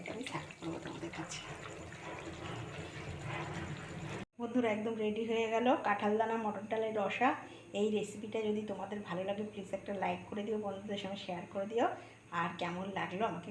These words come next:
কমেন্ট করে জানাবে বন্ধুরা। ভালো লাগলে একটা লাইক করে দিও, আর নতুন নতুন রান্না যদি তোমাদের ভালো লাগে আমাকে কমেন্ট করে জানাবে। তোমরা কি রান্না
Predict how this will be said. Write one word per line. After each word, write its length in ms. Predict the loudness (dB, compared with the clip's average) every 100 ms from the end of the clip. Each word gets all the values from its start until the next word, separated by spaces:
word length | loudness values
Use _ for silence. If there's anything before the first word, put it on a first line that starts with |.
| -4
কমেন্ট 240 | -4 -4 -6
করে 120 | -4 -2
জানাবে 280 | -2 -2 -4 -4
বন্ধুরা। 300 | -6 2 2 2 -8 -18 -20 -20 -20 -12 -6
ভালো 160 | -4 -2
লাগলে 200 | -4 -2 -2
একটা 140 | -2 -4
লাইক 180 | -4 -12 -18
করে 120 | -18 -16
দিও, 160 | -16 -16 -16 -20 -20 -20 -20 -18 -18 -18 -6
আর 80 | -2 -2
নতুন 180 | -2 -4 -4
নতুন 180 | -4 -2 -2
রান্না 220 | -2 -2 -2
যদি 140 | -4 -2
তোমাদের 240 | -4 -2 -4
ভালো 160 | -4 -2 0
লাগে 180 | 2 4 4
আমাকে 200 | 0 -4 -2
কমেন্ট 260 | -4 -4 -4
করে 120 | -4 -2
জানাবে। 260 | -2 -2 -2 -2
তোমরা 220 | -4 -4 -6
কি 100 | -6 -6 -8 -18 -20 -12 -4
রান্না 240 | -2 -2